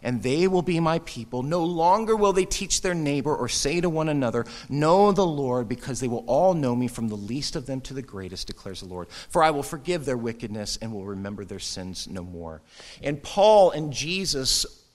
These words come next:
and other writers of the New Testament taught that this is what has taken place through the work of Jesus Christ. The law in the Old Testament were like a guardian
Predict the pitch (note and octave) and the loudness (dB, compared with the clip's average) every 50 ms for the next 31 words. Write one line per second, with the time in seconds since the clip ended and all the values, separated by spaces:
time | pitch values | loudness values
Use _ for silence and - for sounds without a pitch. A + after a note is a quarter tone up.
0 | _ _ - B2+ C3 B2 - D#3 E3+ F#3 E3 D#3 D3 D3 C#3 A#2+ C3+ C3+ C3+ C3 | _ _ -8 -8 -6 0 0 0 2 2 2 2 2 2 2 -2 -2 -2 -2 -2
1 | - - D#3 - C#3+ C3 - - - - F#3 F3 E3+ D#3 D3 - - - - - | -2 -4 -4 -4 -4 -6 -6 -6 -6 0 2 4 6 4 4 2 -6 -14 -14 -10
2 | - D3+ D3 - B2+ A#2 F#3+ G3+ G#3 G3 - - - - - D#3 E3+ E3+ E3 D#3 | -8 -8 -6 -6 -6 0 2 2 2 2 0 -2 -4 -6 -4 -2 -2 0 0 -2
3 | - - - - - C3+ D3+ C#3 B2+ - - - - F3+ E3+ E3+ - D#3 C3+ - | -4 -6 -8 -12 -4 -4 -2 0 0 0 0 0 0 0 0 0 0 -4 -4 -4
4 | - - D3 C3 A2 G2+ F#2+ - - - - A#2+ B2+ B2 A#2+ G2+ A#2+ G#2 A2+ G#2 | -6 -6 -4 -4 -2 -2 0 0 0 0 -2 -6 -4 -4 -4 -4 -6 -6 -6 -8
5 | G2+ - G2+ - - G#2+ F#2+ G2 - - - - A2+ G2+ G2 F#2+ - - - - | -8 -10 -12 -10 -10 -8 -8 -8 -8 -10 -8 -8 -8 -8 -8 -10 -10 -12 -14 -18
6 | - - - E3 D#3 D3+ D#3 E3+ F#3 F#3+ F#3+ F#3 E3+ E3 E3 D#3 - - - F3 | -8 0 2 2 4 6 6 6 8 8 8 6 4 2 0 0 -2 -2 -2 0
7 | D#3 - - E3 C#3 - C#3+ C#3+ C3+ C3+ C#3 C3+ D3 B2+ B2+ A2 - C3+ B2+ C#3+ | 0 0 0 -2 -4 -2 -2 0 2 2 0 0 0 -4 -4 -2 0 2 2 2
8 | D#3 D3+ C3 B2 G#2+ - E2 D#2+ | 2 0 -2 -4 -6 -6 -8 -10